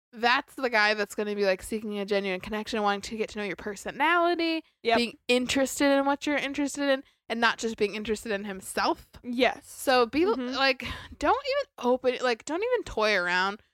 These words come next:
Speaker 2: No.
Speaker 1: with, because once you start to get, you know, con-, connected with somebody and start to, like, start dating or whatever, you know, we all know this, that you're
Speaker 2: Mm-hmm.
Speaker 1: gonna be so, like, "Oh my gosh, but I like him, and,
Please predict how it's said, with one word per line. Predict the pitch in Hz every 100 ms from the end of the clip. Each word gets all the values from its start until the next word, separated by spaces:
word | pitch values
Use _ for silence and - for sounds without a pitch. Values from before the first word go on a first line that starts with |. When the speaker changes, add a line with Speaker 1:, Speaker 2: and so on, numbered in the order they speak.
| _ -
Speaker 2:
No. | 233
Speaker 1:
with, | 214 202 226 _ -
because | 277 302 262 - 247
once | 254 370 -
you | 539 440
start | - 285 240
to | 277
get, | 247 - _ _ _ _ -
you | 254
know, | 226 208 202 202 202 - _ _ _ _ -
con-, | 285 - -
connected | 226 262 240 262 233
with | 226 214 220 _
somebody | - - 220 220 214 214
and | 208 202
start | - 233 208 -
to, | 233
like, | 202 - -
start | 226 -
dating | 214 202 208 208
or |
whatever, | 202 196 202 202 - - _ _ _
you | 262 440 539 349
know, | 233 220 214 202 214
we | 320 -
all | 220 254 294
know | 254 190 185
this, | 180 190
that | - 220 -
you're | 220
Speaker 2:
Mm-hmm. | 220
Speaker 1:
gonna | 233 220
be | 208 202
so, | - - 208 233 311 359
like, | 320 294
"Oh | 320
my | 370
gosh, | 359 349 349 -
but | 277
I | 320
like | 294 277 294
him, | 269 285 277
and, | 254